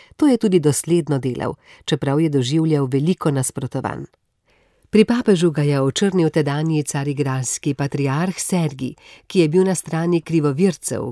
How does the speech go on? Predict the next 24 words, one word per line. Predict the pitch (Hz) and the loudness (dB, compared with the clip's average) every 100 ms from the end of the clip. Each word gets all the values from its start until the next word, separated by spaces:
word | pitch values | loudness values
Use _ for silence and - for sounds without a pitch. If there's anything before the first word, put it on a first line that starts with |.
| - | -8
ki | - | -6
so | 147 131 | -2 -2
učili, | 135 - 160 165 | -2 -2 0 0
da | 151 143 | 0 0
je | 143 | -2
v | |
Kristusu | 135 175 190 - 208 - 202 | 0 0 -2 -2 -4 -2 0
ena | 156 185 196 | 0 0 -2
sama | 196 202 190 170 | -4 -4 -2 -2
volja, | 131 127 - 107 - - - | -2 -6 -6 -8 -10 -14 -4
namreč | 147 135 131 127 - | 0 0 -2 -4 -4
volja | 139 196 220 196 | -2 -2 0 -2
njegove | 151 139 143 175 196 | -2 -2 -2 -2 -4
božje | 170 139 143 139 156 | -2 -2 -2 -2 -4
narave. | 165 160 123 123 123 _ _ _ _ _ _ _ _ - | -4 -4 -6 -8 -12 _ _ _ _ _ _ _ _ -10
Po | - 196 | -2 2
dolgih | 262 240 214 | 2 2 0
zapletih | 170 139 180 190 185 170 | -2 -2 -2 -2 -4 -4
je | 156 | -4
končno | 151 151 - 165 147 | -2 -2 -2 -2 0
le | 156 | 0
zmagal | 147 143 143 139 135 | 0 -2 -2 -4 -2
pravi | 151 143 139 | -2 -2 -2
nauk, | 135 131 113 - | -2 -2 -6 -8